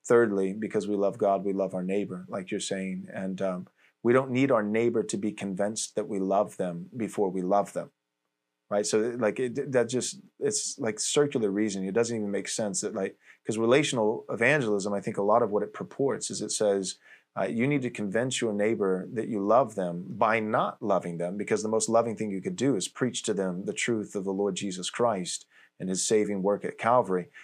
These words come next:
And so <laughs> relational evangelism basically says you need to withhold love from your neighbor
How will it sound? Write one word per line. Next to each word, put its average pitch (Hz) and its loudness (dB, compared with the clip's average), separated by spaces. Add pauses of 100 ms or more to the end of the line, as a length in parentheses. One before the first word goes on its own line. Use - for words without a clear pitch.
(160)
And 98 -2
so 117 4
<laughs> 113 -2
relational 143 4
evangelism 113 0
basically 110 0
says 104 0 (320)
you 120 0
need 120 0
to 104 2
withhold 147 2
love 123 6
from 117 0
your 104 0
neighbor 98 0